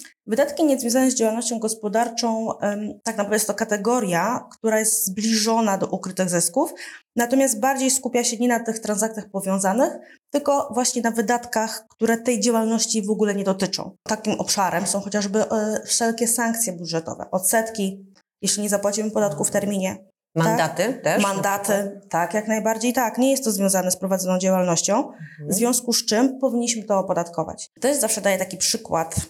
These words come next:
Speaker 1: mm, właściciela, który, żeby więcej zarabiać, po-, po-, podwyższać te swoje, tą swoją rentowność w spółce, idzie na studia. W momencie, kiedy wybiera profil zgodny z, z działalnością swojego podmiotu, z działalnością swojej firmy,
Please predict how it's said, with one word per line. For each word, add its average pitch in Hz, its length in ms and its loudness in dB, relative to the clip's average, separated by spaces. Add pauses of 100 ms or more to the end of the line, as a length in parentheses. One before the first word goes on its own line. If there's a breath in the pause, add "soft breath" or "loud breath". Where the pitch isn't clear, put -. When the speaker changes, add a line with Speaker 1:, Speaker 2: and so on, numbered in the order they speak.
(240)
Speaker 1:
mm, 165 640 -2 (180)
właściciela, 208 640 0
który, 185 760 0 (320)
żeby 156 280 -4
więcej 196 320 0
zarabiać, 175 440 2
po-, 160 220 -4
po-, - 200 -16
podwyższać 180 560 0
te 170 80 -2
swoje, 160 420 0
tą 185 120 -4
swoją 175 320 0
rentowność 185 440 0
w - 20 -4
spółce, 262 400 -2 (320 loud breath)
idzie 285 160 4
na 214 100 4
studia. 147 380 -2 (1080 loud breath)
W 233 40 4
momencie, 320 400 4
kiedy 254 200 0
wybiera 247 260 2
profil 254 480 0
zgodny 190 440 0
z, 185 120 0 (440)
z 190 240 -2
działalnością 196 600 0
swojego 170 360 0
podmiotu, 165 420 -2
z 185 40 -6
działalnością 180 440 0
swojej 156 260 -2
firmy, 185 440 0